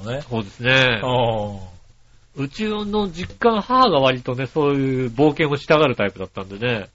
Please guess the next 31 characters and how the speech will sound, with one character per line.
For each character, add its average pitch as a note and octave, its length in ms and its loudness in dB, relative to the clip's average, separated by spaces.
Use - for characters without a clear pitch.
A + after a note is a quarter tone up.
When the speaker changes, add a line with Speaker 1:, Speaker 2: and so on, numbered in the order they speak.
Speaker 1:
あ C3+ 60 0
あ、 A#2+ 560 2
Speaker 2:
う B2 80 -4
ん。 - 40 0
Speaker 1:
う C#3+ 80 0
ち G3 240 0
保 - 40 -4
守 D#3+ 160 2
派 F3 240 4
ば F#3 100 8
っ A3 40 -6
か E3+ 100 4
り D3 80 2
だ B2+ 60 2
っ - 40 -6
た G#2 120 -6
か G#2 60 -6
ら、 G#2 240 -10
な E3 180 0
か A#3+ 220 4
な A3 160 4
か F3+ 480 4
出 D3 100 -4
て D3 80 4
こ C3 120 -2
な A2 100 0
か F#2+ 80 -10
っ F#2+ 80 -16
た F2+ 100 -18
よ F#2 60 -14
ね。 G2+ 240 -10